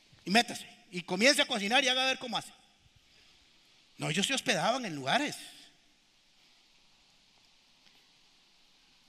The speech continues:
Marcos capítulo seis, versículo treinta y siete. Recuerden que estoy tomando algunas porciones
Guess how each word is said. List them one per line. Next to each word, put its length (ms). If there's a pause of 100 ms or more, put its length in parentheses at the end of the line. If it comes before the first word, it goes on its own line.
(220)
Marcos 400
capítulo 340
seis, 240
versículo 420
treinta 300
y 40
siete. 320
Recuerden 360
que 80
estoy 220
tomando 440
algunas 380
porciones 640